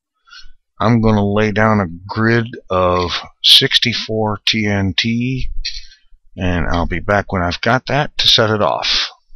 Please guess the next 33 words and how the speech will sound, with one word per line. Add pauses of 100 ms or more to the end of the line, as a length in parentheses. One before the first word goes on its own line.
(1800)
And
I'm
back. (840)
I
have
laid
out
a
full
stack
of
T
N
T, (840)
and
they're
in
a
grid
pattern, (1300)
four
blocks
apart, (1400)
three
blocks
between
them,
I
should
say.
Every
fourth
block